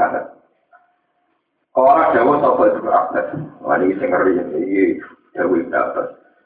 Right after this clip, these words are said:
"Li annahum lam yuzayidu qaumahum khina abadul ijla." Li annahum krana sak temene as-sabtin, orang tujuh puluh kaum pilihan. Iku lam yuzayidu, iku ora padha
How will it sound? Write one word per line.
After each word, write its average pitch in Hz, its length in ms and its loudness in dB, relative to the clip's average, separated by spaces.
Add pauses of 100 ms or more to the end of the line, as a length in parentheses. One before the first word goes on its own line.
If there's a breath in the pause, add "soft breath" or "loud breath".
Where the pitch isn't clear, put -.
(280)
"Li 147 160 4
annahum 156 720 2
lam 147 320 2
yuzayidu 131 880 0
qaumahum 131 640 2
khina 120 240 2
abadul - 560 0
ijla." - 400 -10 (1040)
Li 147 160 4
annahum - 560 2
krana 156 320 4
sak - 240 2
temene 147 320 0
as-sabtin, - 800 -2 (160)
orang 113 320 2
tujuh 120 320 -8
puluh 110 240 0
kaum 120 320 2
pilihan. - 480 -2 (720)
Iku 160 320 2
lam 170 400 2
yuzayidu, 123 880 0
iku 131 320 0
ora 143 480 4
padha - 720 0